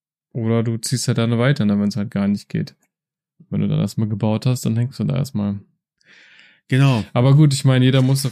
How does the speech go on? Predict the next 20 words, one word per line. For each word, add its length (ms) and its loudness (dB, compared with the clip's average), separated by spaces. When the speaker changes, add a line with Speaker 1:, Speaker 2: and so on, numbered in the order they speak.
Speaker 1:
selber 400 -2
seine 160 -2
Entscheidung 420 -4
treffen 300 -10
und 80 -8
gucken, 400 -10
wie 160 -8
und 160 -8
wo 140 -12
was. 320 -10
Das 160 -14
sind 220 -6
ja 80 -6
nur 280 -4
also 320 -4
meine 280 -4
Gedanken 380 -6
zu 100 -18
dem 160 -6
Ganzen. 420 -8